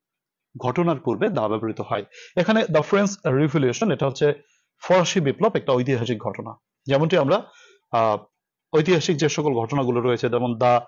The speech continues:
Liberation War, আহ, বা the mass upsurge,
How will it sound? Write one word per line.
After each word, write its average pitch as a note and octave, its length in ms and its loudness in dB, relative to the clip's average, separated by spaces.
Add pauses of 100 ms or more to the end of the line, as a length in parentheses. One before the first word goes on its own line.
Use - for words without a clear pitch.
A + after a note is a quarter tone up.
(340)
Liberation E3+ 440 2
War, A#2 260 2 (640)
আহ, A2+ 260 0
বা A#2+ 200 2
the A#2+ 320 4 (440)
mass D3 420 0
upsurge, B2+ 420 -2